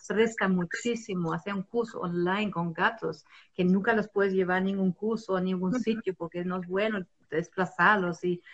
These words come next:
Speaker 1: entonces tú estás tranquilamente en tu casita y puedes trabajar con tu gato. Yo creo que eso es algo muy enriquecedor también y un poco más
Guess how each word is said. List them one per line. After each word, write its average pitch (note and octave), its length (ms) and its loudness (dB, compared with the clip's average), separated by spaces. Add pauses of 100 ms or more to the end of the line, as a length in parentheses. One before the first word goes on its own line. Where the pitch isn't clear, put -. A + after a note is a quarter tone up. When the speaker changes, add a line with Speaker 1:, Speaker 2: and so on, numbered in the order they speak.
(240)
Speaker 1:
entonces G3 280 0
tú G#3 100 0
estás G#3+ 240 -2
tranquilamente G3 680 -2
en F#3+ 80 -2
tu F#3+ 100 -4
casita G#3 560 -2
y F#3+ 80 0
puedes F3 260 -4
trabajar F3 260 -6
con E3+ 160 -4
tu D#3+ 100 -12
gato. F#3+ 400 -2
Yo E3 140 -2
creo F3 160 -6
que F#3 120 -2
eso F#3 320 -2
es F3+ 140 -6
algo F3+ 200 -2
muy F3+ 200 -2
enriquecedor E3 680 -6
también E3 340 -4
y E3 200 -6
un F3 120 -4
poco E3+ 240 -10
más F3 300 -6